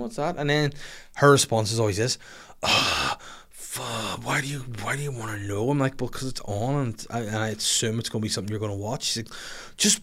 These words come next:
watch it and catch up." But then sometimes you're like, "Well, I can't catch up 'cause I don't know what's come before it." So then it's like Married at First Sight. I'm like, "Well, who are they coupled with?" And then she gets all annoyed at me and stuff. And then once I get into it, for her, I do it for her, you know? And then she's like, "Oh,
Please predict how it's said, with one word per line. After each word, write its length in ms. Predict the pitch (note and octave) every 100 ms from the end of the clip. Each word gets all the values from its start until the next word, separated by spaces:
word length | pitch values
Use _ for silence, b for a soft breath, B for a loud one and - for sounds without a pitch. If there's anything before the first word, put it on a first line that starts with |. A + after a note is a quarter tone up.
| -
watch 260 | G#2 - E3+
it 60 |
and 160 | E3+ -
catch 380 | - G2+ - B2+
up." 180 | F3+
But 80 | A3+
then 160 | A3+ A#3+
sometimes 380 | F#3 C#3+ C3+ B2
you're 80 | B2
like, 80 |
"Well, 120 | A#2+ C3+
I 40 |
can't 260 | - D3 F3
catch 240 | A2+ -
up 100 | A2+
'cause 100 | -
I 40 | A2+
don't 180 | A2 G2+
know 60 |
what's 180 | G2+ F#2+ - -
come 180 | - G#2+
before 320 | G2+ A2+ C#3
it." 60 | D#3+ B B
So 160 | - G#3
then 100 | A3+
it's 100 | F3
like 160 | D3+ A2+
Married 220 | A#2+ A2+
at 60 | A2
First 240 | G#2+ -
Sight. 120 | A#2
I'm 80 | C#3+
like, 140 | D3
"Well, 100 | D3
who 140 | D#3 F3
are 40 |
they 140 | C3+ G#2+
coupled 300 | C#3 D3 D#3
with?" 240 | D#3+ -
And 100 | C3
then 80 | C3
she 160 | - C3
gets 160 | -
all 140 | A2+ G#2
annoyed 300 | G#2+ G#2 F3
at 60 |
me 100 | D#4
and 100 | D#4+
stuff. 280 | - C#4+ C#4 B B B
And 100 | D#3+
then 120 | F#3 F#3
once 180 | D#3
I 20 | A#2+
get 140 | B2
into 260 | A2 A#2 F3
it, 100 | F3+ B B
for 280 | - D3 B2
her, 280 | A#2+ C3+ F3+
I 80 | F3+
do 160 | F#3+
it 80 | G#3
for 140 | G#3 D3+
her, 440 | A2 B2 A3+ - - - - - - -
you 120 | C#3
know? 240 | D3+ F3 F3 B B -
And 120 | B2
then 100 | B2+
she's 180 | - A2
like, 200 | G#2+ F#2
"Oh, 340 | - F#2+ F#2+